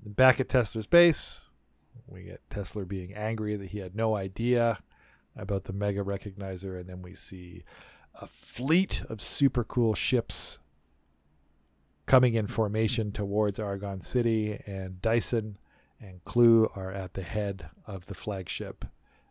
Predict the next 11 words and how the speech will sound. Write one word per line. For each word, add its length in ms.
and 140
they're 160
about 320
to 120
descend 560
on 240
Argon 520
to 120
take 260
it 100
over. 340